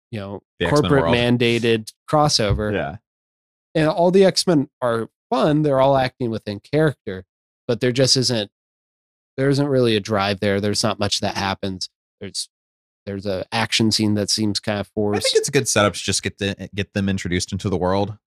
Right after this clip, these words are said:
Speaker 1: Yeah, I guess it, it works. And I like the idea of Spider-Man being friends with the X-Men.
Speaker 2: Yeah.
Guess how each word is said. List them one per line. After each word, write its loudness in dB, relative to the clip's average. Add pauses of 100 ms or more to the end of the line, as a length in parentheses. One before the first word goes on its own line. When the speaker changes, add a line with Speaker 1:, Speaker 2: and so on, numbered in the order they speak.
(120)
Speaker 1:
Yeah, 4
I 4
guess 2
it, 4 (140)
it 4
works. 0 (360)
And 2
I 4
like 2
the 4
idea 4
of 0
Spider-Man 0
being -4
friends -2
with -14
the -6
X-Men. -10
Speaker 2:
Yeah. -6